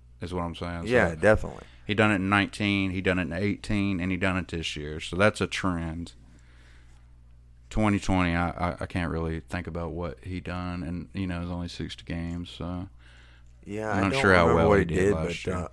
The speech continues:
Speaker 2: are we talking Nola on
Speaker 1: Yeah,
Speaker 2: that one?
Speaker 1: Nola, yeah.
Speaker 2: Um, he wasn't that good.
Speaker 1: Yeah, I, I can't exactly remember.
Speaker 2: I mean, I remember his first season when he came up,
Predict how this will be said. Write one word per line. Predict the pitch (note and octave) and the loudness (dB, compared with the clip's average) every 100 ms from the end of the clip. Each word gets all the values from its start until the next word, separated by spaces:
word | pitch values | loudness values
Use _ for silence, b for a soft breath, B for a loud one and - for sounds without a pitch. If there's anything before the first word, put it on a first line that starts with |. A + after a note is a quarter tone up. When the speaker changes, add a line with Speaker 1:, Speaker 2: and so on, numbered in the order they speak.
| - | -6
Speaker 2:
are | F#2+ | -4
we | |
talking | G2+ G#2 E2+ | -2 -2 0
Nola | F#2 G#2+ A2+ | 0 2 2
on | F2+ | 2
Speaker 1:
Yeah, | G#2 | 2
Speaker 2:
that | A#2+ | 2
one? | F2+ | 2
Speaker 1:
Nola, | F2+ E2+ E2 F#2 | 2 2 -2 -6
yeah. | - F#2 | -6 -4
Speaker 2:
Um, | G2+ F#2+ F2+ E2+ D#2+ - - - - - - - - - - - - - | -2 -2 -4 -8 -12 -18 -18 -20 -20 -20 -20 -20 -20 -20 -20 -20 -20 -8
he | G#2+ | 2
wasn't | A2 F#2 F#2 | 4 4 0
that | D#2+ | -4
good. | D#2 D#2 D#2 - - - - - - - - - - - - - - - - - - - - - - - - b b b b - | -4 -6 -8 -14 -20 -20 -20 -20 -20 -20 -20 -20 -20 -20 -20 -18 -18 -20 -20 -20 -20 -20 -20 -20 -20 -20 -20 b b b b -12
Speaker 1:
Yeah, | D#2+ E2+ E2 - | -8 -6 -8 -8
I, | |
I | F#2+ | -8
can't | G2 F2 | -4 -4
exactly | E2 E2+ E2 F2 | -4 -4 -4 -2
remember. | E2+ F2 F2 F#2 B B B | 0 2 0 -2 B B B
Speaker 2:
I | A#2 | -2
mean, | A#2 | 2
I | G#2+ | 2
remember | D3 B2 F2+ | 4 4 4
his | F2 F2+ | 0 -4
first | - F2+ D#2+ | 2 2 4
season | - G2+ F#2 | 2 2 0
when | E2+ | -4
he | |
came | E2 G2+ F#2 F2 | -4 -2 -2 0
up, | A2 F#2+ | 0 0